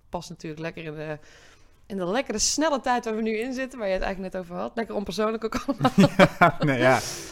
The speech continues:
Speaker 2: de
Speaker 1: Maar
Speaker 2: andere kant vind ik het namelijk, dat is dus een grap. Jouw in-, er zijn heel veel Instagrams wel onpersoonlijk.
Speaker 1: Ja.
Speaker 2: Of, of commercieel. Of eigenlijk is de mijne ook relatief onpersoonlijk. Ik merk wel gewoon eigenlijk dat ik heel weinig privé, echt privézaken deel
Speaker 1: Ja.
Speaker 2: op social media.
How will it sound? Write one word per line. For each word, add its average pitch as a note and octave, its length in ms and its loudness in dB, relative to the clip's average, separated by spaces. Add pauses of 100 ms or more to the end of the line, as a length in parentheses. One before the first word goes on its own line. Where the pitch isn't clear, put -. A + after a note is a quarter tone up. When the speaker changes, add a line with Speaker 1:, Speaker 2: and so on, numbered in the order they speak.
(120)
Speaker 2:
de - 80 0
Speaker 1:
Maar G#3+ 100 6
Speaker 2:
andere G#3 160 6
kant E3+ 120 4
vind D#3+ 140 4
ik C#3+ 60 2
het C#3 100 -8
namelijk, C#3+ 240 2
dat D#3+ 100 0
is E3+ 80 -8
dus C#3 160 -6
een C#3 80 -4
grap. D#3 220 -2
Jouw B2 120 -2
in-, C3+ 240 -6
er B2 80 -6
zijn C#3+ 120 -4
heel C#3+ 140 0
veel C#3+ 80 -4
Instagrams A#2+ 400 -2
wel A#2+ 140 0
onpersoonlijk. G#2 640 -4
Speaker 1:
Ja. F3 180 -2
Speaker 2:
Of, - 160 -6
of A2 200 -6
commercieel. G#2 560 -2
Of G2+ 220 -6
eigenlijk G#2+ 340 -6
is A2 100 -8
de A2 80 -4
mijne G#2 260 0
ook A2+ 160 -2
relatief G#2+ 480 -8 (640)
onpersoonlijk. B2 480 -2
Ik A#2+ 100 -6
merk A#2+ 200 -4
wel B2 120 -2
gewoon B2 160 -6
eigenlijk A#2+ 280 -6
dat A#2 100 -4
ik A2 80 -10
heel A#2+ 180 0
weinig A2+ 300 -4
privé, A2 280 -6
echt - 260 -8
privézaken G#2+ 840 -4
deel G#2+ 240 -4
Speaker 1:
Ja. E2 180 -4
Speaker 2:
op - 80 -12
social G2+ 340 -8
media. G#2+ 360 -6